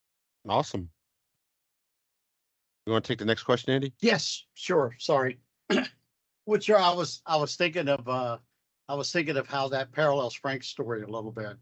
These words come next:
Speaker 2: Um, I beat Frank up about this every chance I get. I could, because I begged him for, like, ten years to, to come over to,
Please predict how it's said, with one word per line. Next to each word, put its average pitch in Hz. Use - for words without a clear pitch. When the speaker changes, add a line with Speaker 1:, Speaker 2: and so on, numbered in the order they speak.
Speaker 2:
Um, 110
I 139
beat 165
Frank 147
up 139
about 120
this 123
every 117
chance 120
I 113
get. 104
I 147
could, 156
because 160
I 170
begged 170
him 170
for, 147
like, 131
ten 156
years 127
to, 123
to 120
come 143
over 139
to, 127